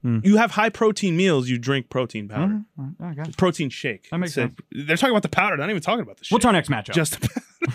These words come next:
Speaker 2: <laughs> We got sweatpants going up against Tupperware.
Speaker 1: Oh, Tupperware, as previously
Speaker 2: Tupperware.
Speaker 1: mentioned.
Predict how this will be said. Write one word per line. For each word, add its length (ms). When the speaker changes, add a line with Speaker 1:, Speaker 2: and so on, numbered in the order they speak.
Speaker 2:
<laughs> 300
We 60
got 120
sweatpants 640
going 160
up 100
against 340
Tupperware. 340
Speaker 1:
Oh, 260
Tupperware, 500
as 160
previously 460
Speaker 2:
Tupperware. 40
Speaker 1:
mentioned. 340